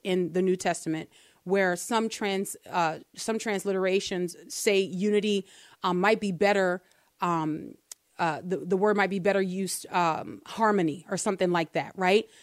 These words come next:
But this word unity, uh, henotes, right? This is one, and it is exemplified by a oneness that exists because of one spirit.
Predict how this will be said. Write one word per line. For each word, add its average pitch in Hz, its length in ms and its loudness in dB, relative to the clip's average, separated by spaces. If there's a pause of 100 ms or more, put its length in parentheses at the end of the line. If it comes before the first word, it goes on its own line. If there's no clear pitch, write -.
(240)
But 214 240 0
this 330 280 2
word 190 460 2 (280)
unity, 180 760 4 (360)
uh, 170 280 2 (520)
henotes, 170 760 0
right? 170 320 0 (400)
This 285 300 0
is 220 220 0 (100)
one, 190 760 2 (140)
and 214 240 2
it 285 240 0
is 214 380 2
exemplified 190 960 2
by 190 260 4
a 185 140 2
oneness 233 640 6
that 208 240 2
exists 185 480 2 (280)
because 220 380 2
of 175 240 -2
one 214 360 2
spirit. - 800 -2